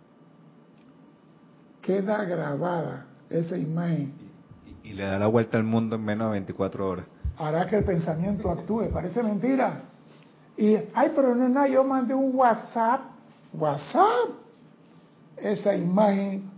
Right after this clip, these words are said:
Speaker 1: re-, hará que el pensamiento de muchos actúen. Mira esto.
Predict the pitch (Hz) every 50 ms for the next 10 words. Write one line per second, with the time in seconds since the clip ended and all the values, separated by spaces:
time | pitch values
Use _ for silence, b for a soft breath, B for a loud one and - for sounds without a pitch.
0 | - - 165 165 165 - - - - 180 156 147 185 202 202 196 - - 185 165
1 | 165 - 170 156 147 170 160 156 175 196 202 196 - 190 170 165 165 160 185 208
2 | 202 170 214 196 170 151 131 - - - 208 214 196 170 147 131 123 - - -
3 | - b b b b b b b b b b b b - - - - - - -
4 | - - - - - - 196 254 240 208 190 170 147 - -